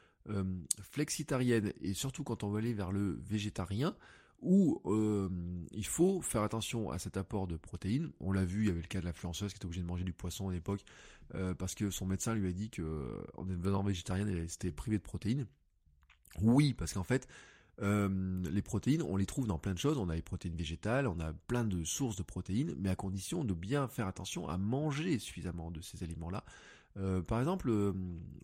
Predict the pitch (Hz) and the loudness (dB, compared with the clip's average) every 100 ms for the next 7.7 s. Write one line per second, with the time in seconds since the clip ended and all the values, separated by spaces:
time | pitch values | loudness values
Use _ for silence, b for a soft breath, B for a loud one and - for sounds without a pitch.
0 | - - 101 107 123 85 101 98 95 87 | -10 -2 0 2 0 -2 -2 0 0 -4
1 | - - 170 - - - 151 104 101 156 | -4 -4 -4 -6 -8 -6 -4 -2 -2 -2
2 | - 110 98 87 80 - 101 95 156 131 | -2 -2 0 0 -2 -4 -6 0 2 2
3 | 101 95 92 82 B B B - 107 151 | 0 -4 -4 -6 B B B -2 2 2
4 | 190 120 135 131 113 - 95 101 110 104 | 2 2 2 2 -2 -4 -4 -2 -2 0
5 | 127 131 95 98 - 143 139 123 95 87 | 0 0 -2 -4 -2 0 2 2 2 0
6 | 110 104 98 98 147 - - - - 165 | 0 0 0 0 -2 -4 -12 -16 -2 2
7 | 156 - 110 101 113 135 120 | 2 2 -4 0 0 2 0